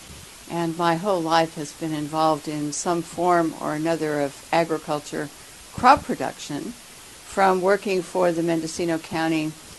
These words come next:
Agricultural Department for five years as an agricultural technologist.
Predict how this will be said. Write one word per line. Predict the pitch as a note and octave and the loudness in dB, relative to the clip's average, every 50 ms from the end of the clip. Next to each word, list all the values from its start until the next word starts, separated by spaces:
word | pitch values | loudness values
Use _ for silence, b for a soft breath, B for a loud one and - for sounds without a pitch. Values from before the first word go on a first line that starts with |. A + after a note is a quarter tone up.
| - - - - - - - - - - - | -18 -18 -18 -18 -18 -18 -20 -20 -20 -2 2
Agricultural | D#3 E3 E3 D#3+ D#3+ D#3 - F3+ F3 F3 - G#3 F3+ F3 | 2 2 2 2 -6 -4 -2 -2 -2 -2 0 -2 -2 -2
Department | E3+ F3+ F3+ - F3+ E3+ F3 E3+ - - F3+ E3+ E3 | -2 -4 -4 2 4 4 4 4 2 0 -2 -2 -2
for | - - - - - - D#3+ D#3 D3+ D3+ D3+ D3+ D3+ D3+ | -4 -8 -14 -14 -10 -8 -6 -6 -4 -4 -2 -2 -4 -4
five | D3 - - D#3+ D#3+ D#3 D#3+ D#3 D3+ | -6 -6 -4 0 0 0 0 0 0
years | E3 F3+ G3 G3 G3 G3 G3 F#3+ - - | 0 0 2 2 2 2 0 -2 -4 -6
as | D3+ D3+ - | -6 -6 -4
an | E3 D#3 | -4 -4
agricultural | D#3 D3+ D3+ - D#3 C#3+ - F3+ D#3 D3+ - - - C#3 | -4 -4 -4 -6 -8 -8 -6 -8 -8 -8 -8 -10 -10 -12
technologist. | - - E3+ C#3 - - F3 F3 F#3 F#3 F#3+ G3 F3+ - F#3+ F#3 F#3 - - - | -10 -10 -12 -12 -6 0 4 4 6 6 4 2 0 0 -2 -2 0 -2 -8 -10